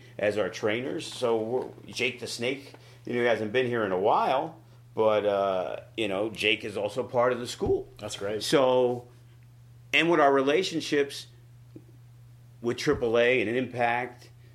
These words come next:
Speaker 1: especially them two, you know, Ring of Honor, we help them out when they're out here. We help them, you know, solicit, you know, solicit th-, the conversations to get him here. But D'Lo's an agent for Impact. You know,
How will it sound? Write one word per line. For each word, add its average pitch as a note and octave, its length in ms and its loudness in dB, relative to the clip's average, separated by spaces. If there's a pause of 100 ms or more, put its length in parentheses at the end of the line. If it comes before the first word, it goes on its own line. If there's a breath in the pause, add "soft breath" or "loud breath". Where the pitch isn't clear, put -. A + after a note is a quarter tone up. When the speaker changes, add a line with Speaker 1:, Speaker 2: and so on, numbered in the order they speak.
(160 soft breath)
Speaker 1:
especially D#3 380 0
them A#2+ 220 2
two, F2 280 -10 (400 soft breath)
you A2+ 120 0
know, G#2 240 2 (180)
Ring D3 260 2
of C#3 120 4
Honor, C#3 440 0
we C3+ 200 0
help B2 220 -2
them A2 120 -4
out A2 200 -2
when G#2 120 -4
they're G2 160 -4
out G2 180 0
here. G2+ 280 -2
We G2 140 -4
help G2+ 220 -4
them, G2 340 -4
you F#2+ 100 -4
know, F2+ 200 -6
solicit, G2 540 -8 (400 loud breath)
you A2+ 100 -2
know, F#2+ 120 0
solicit G2+ 480 -4 (180)
th-, - 140 -20 (200)
the - 100 -14
conversations G#2+ 840 -4
to E2+ 80 -8
get G2+ 240 0
him D#3+ 120 -2
here. G2 380 -4 (640 soft breath)
But A2 320 0 (360 soft breath)
D'Lo's C3+ 380 4
an A#2 100 0
agent A#2+ 360 -2
for B2 140 -4
Impact. - 560 -6 (480 soft breath)
You A2+ 160 0
know, G2+ 380 -4